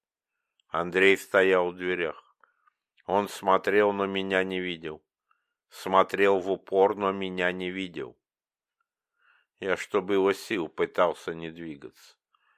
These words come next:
Я полагал, что его может разбудить любой звук. А он продолжал стоять и смотреть в никуда.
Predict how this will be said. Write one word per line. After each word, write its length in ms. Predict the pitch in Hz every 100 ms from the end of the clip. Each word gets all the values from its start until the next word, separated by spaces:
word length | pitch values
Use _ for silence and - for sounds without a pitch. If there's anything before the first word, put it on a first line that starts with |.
| _ -
Я 260 | 80 95
полагал, 680 | 90 92 92 92 90 98 92
что 300 | - - 95
его 200 | 90 87
может 380 | 90 95 95 95
разбудить 640 | 90 85 90 85 90 -
любой 380 | 90 85 85 82
звук. 520 | 85 87 80 - - _ _ _ _ _ _ _
А 180 | 82 87
он 180 | 95
продолжал 640 | 87 90 87 90 87 95 90
стоять 520 | - 90 87 90 -
и 40 |
смотреть 480 | 85 - 85 85 80
в 80 | -
никуда. 640 | 82 78 - 82 78 65